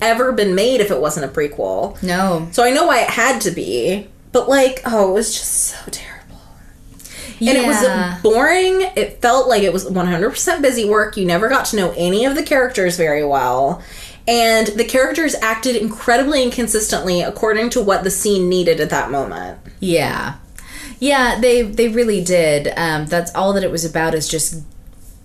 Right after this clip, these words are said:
Speaker 2: figuring out way-, they, they didn't start with a plot, I feel like. They started with, like, what they wanted the ending to be
Speaker 1: Mm-hmm.
Speaker 2: and, and the beginning, and then they were like, "Now let's, like, connect the dots and make that happen somehow."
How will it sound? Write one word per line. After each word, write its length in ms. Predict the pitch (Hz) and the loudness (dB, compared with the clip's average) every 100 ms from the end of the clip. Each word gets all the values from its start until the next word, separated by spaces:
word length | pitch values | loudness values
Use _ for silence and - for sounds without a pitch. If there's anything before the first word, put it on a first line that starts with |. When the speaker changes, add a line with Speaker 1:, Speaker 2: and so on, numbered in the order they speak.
| - | -2
Speaker 2:
figuring 460 | 220 214 220 202 185 | 0 2 2 2 0
out 240 | 175 147 | 0 0
way-, 200 | 175 170 | 0 0
they, 160 | 202 226 | 2 0
they 340 | 220 - 247 | 0 -2 0
didn't 260 | 247 311 320 | 0 0 0
start 300 | - 247 254 | 2 2 2
with 100 | 214 | 0
a 60 | 139 | -4
plot, 500 | - 175 127 - - | -4 -4 -2 -4 -4
I 80 | |
feel 240 | 139 156 117 | -4 -2 0
like. 240 | 123 123 | 0 -2
They 100 | 185 | -2
started 440 | 180 220 220 226 202 | 0 2 2 2 2
with, 340 | 190 180 180 | 2 2 2
like, 220 | 175 156 | 0 0
what 140 | 175 175 | 0 0
they 120 | 185 | 0
wanted 600 | 160 165 165 165 160 160 - - - | 0 0 2 0 -2 -4 -10 -18 -6
the 220 | 170 - | -2 0
ending 340 | 147 160 240 262 | 0 0 0 0
to 100 | 277 | -2
be 420 | 302 311 339 339 - | 0 0 0 -4 -8
Speaker 1:
Mm-hmm. 520 | 220 202 190 170 170 | -6 -2 -2 -2 -2
Speaker 2:
and, 600 | 202 190 175 175 170 160 175 - - - - 65 67 | 0 2 2 2 2 0 -4 -8 -18 -20 -16 -14 -4
and 180 | 202 190 | 0 2
the 60 | |
beginning, 520 | 170 165 208 202 170 | 2 0 2 2 2
and 140 | 156 180 | 2 2
then 120 | 180 | 2
they 100 | 180 | 4
were 120 | 170 | 4
like, 200 | 160 156 | 4 2
"Now 220 | 170 170 185 | 0 0 2
let's, 260 | 214 208 | 2 2
like, 200 | 208 175 | 0 0
connect 300 | - 180 175 | 0 -4 -2
the 40 | 175 | -2
dots 340 | 170 151 143 | 0 0 0
and 80 | 151 | -4
make 180 | 147 - | -4 -2
that 180 | 131 139 | -2 -2
happen 320 | 143 131 - | -4 -4 -6
somehow." 520 | - 123 135 123 120 | -6 -6 -6 -6 -8